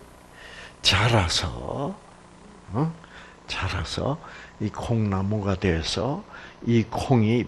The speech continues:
번식하도록 하는, 뭐, 성경 말씀에 의하면 생육하고 뭐예요? 생육하고 번성하게 하는 일을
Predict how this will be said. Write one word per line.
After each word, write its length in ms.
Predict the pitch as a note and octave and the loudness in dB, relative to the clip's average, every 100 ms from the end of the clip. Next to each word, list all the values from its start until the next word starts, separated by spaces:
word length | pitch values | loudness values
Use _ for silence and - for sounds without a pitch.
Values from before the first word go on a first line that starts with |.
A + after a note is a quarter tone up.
| - | 0
번식하도록 1120 | - C#3+ - - - - - E2+ - - - | 2 2 2 -2 -4 -6 -6 -10 -12 -10 -10
하는, 200 | - F2+ - - - - - | -10 -14 -18 -20 -18 -18 -10
뭐, 140 | - F#2 | -4 -2
성경 880 | - A2+ A#2 A#2+ B2 B2 B2 A2+ G#2+ - | 2 4 8 8 8 8 4 2 -4 -2
말씀에 440 | G2 E2+ F#2+ F2 | -2 0 0 0
의하면 400 | D2+ D#2+ E2+ C3+ - - - | 0 -2 -2 -4 -6 -14 -2
생육하고 1400 | - D#3+ E3 D#3+ D3+ C#3+ - B2+ C3+ C3+ C#3 D3 C#3+ - - | 4 8 8 8 6 4 2 2 6 8 10 10 6 -4 -4
뭐예요? 500 | G2+ G#2 G#2+ D3+ E3 - - - - - - | 0 4 6 4 2 -10 -20 -20 -20 -18 -12
생육하고 1300 | A#2 - C3 C#3+ C#3+ C3+ B2 - - A2+ A2+ A#2 A#2 - - - - - - | -6 -2 2 2 2 2 0 -4 -2 -2 0 -2 -2 -6 -16 -20 -20 -16 -8
번성하게 880 | - G#2 G2+ F2+ G#2 F2 F2+ E2 E2+ | 0 2 2 2 2 2 0 -2 -4
하는 760 | F2 E2 A#1 C3 F3 G#3 B3 - - - - - - - - - - - - - - - - - | -4 -8 -6 -2 -2 -2 -6 -10 -20 -20 -20 -20 -20 -20 -20 -20 -20 -20 -20 -20 -20 -20 -14 4
일을 680 | C#3 D3 D3 E3+ F3 E3+ | 10 12 12 12 12 12